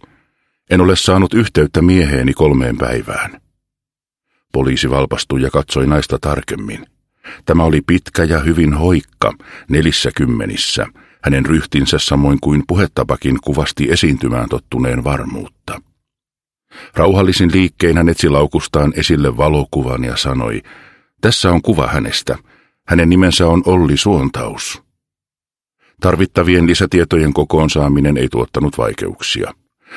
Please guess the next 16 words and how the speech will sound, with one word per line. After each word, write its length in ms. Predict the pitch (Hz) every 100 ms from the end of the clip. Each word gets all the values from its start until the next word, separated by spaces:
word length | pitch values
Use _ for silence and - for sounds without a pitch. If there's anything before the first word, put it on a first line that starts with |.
| -
Asiallisesti 840 | 65 73 78 69 71 73 69 - 76
ja 140 | 71
ilman 340 | 69 76 80 73
turhia 400 | 80 76 76 67
sanoja 520 | 76 78 76 78 65
Mirva 320 | 64 69 65
Suontaus 600 | 65 78 76 64 62 57
kertoi, 520 | - 69 64 - 57 57 - - - -
että 220 | 82 76
mies 240 | 80 85
oli 180 | 82 82
jäänyt 280 | 85 82 71
nukkumaan 540 | 92 - 87 85 78
maanantai-aamuna 920 | 73 85 82 80 73 73 76 71 71
kello 300 | 69 73 64
seitsemän, 640 | - 76 71 - 65 64 62